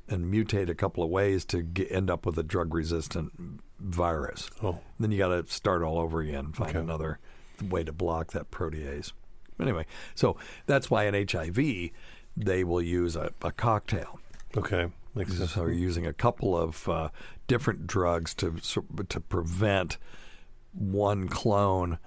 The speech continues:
Speaker 1: of getting out that can teach all its, uh, its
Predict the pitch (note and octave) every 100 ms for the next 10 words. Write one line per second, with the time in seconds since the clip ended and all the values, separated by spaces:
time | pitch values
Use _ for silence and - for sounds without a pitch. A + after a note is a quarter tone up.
0 | - - G#2+ G2+ G#2 F#2+ F#2 F2+ - F2+
1 | - F#2+ E2 E2 E2 E2 - A2 - F#2
2 | F2 E2+ - - - G2 G2 - - -
3 | - G2 - -